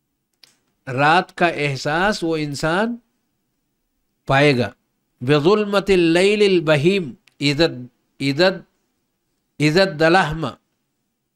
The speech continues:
जब रात की घटाटोप तारीकी उसके ऊपर छा जाए, जब रात की घटाटोप तारीकी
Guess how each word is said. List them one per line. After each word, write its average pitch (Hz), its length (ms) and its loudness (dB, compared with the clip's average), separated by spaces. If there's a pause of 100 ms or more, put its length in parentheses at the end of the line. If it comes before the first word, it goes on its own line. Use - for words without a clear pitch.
(580)
जब 160 280 -2
रात 180 440 2
की 190 220 -2
घटाटोप 170 720 0
तारीकी 165 500 0
उसके 180 340 -2
ऊपर 165 300 -4
छा 139 240 -6
जाए, 104 240 -10 (1300)
जब 127 220 -8
रात 156 300 0
की 160 140 -4
घटाटोप 139 680 -4
तारीकी 135 560 -2